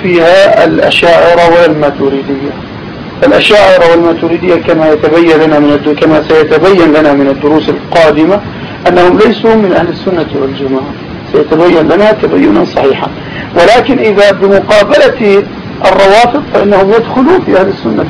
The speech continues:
والجماعة. فأهل السنة والجماعة بأهل الحق الأشاعرة والماتريدية ليسوا من أهل الحق وليسوا من الفرقة الناجية. واضح يا إخواني؟ بل هم من أهل النار الذين أخبر عنهم النبي صلى الله عليه وسلم.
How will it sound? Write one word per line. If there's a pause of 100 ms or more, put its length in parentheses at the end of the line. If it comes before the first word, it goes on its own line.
والجماعة. (400)
فأهل
السنة
والجماعة
بأهل
الحق (320)
الأشاعرة
والماتريدية (320)
ليسوا
من
أهل
الحق
وليسوا
من
الفرقة
الناجية. (680)
واضح
يا (100)
إخواني؟ (300)
بل
هم
من
أهل
النار
الذين
أخبر
عنهم
النبي
صلى
الله
عليه
وسلم.